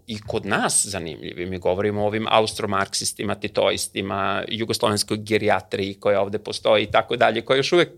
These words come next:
opasno idealizuje vreme bezbednog spavanja na klupi i tako dalje. Međutim, ista, i,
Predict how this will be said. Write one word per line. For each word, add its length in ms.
opasno 480
idealizuje 540
vreme 460
bezbednog 560
spavanja 400
na 80
klupi 420
i 40
tako 300
dalje. 460
Međutim, 880
ista, 500
i, 120